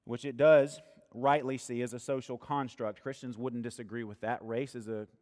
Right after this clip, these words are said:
something that is not biblical. It's not, um, different races, I should say. There's one human race,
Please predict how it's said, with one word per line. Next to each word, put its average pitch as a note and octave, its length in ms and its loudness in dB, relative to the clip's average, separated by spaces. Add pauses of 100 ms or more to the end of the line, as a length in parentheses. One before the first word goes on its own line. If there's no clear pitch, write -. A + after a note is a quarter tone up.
(140)
something B2 440 -10
that A#2 140 -2
is G#2+ 120 -8
not A#2 260 -6
biblical. A#2 460 -8
It's - 120 -16
not, A#2+ 240 -4 (640)
um, G#2+ 360 -4
different B2 340 -6
races, B2 500 -2
I A2 140 -4
should G#2+ 180 -16
say. A#2+ 180 -4
There's A2+ 200 -8
one B2 200 -6
human C3+ 380 -8
race, G#2 500 -8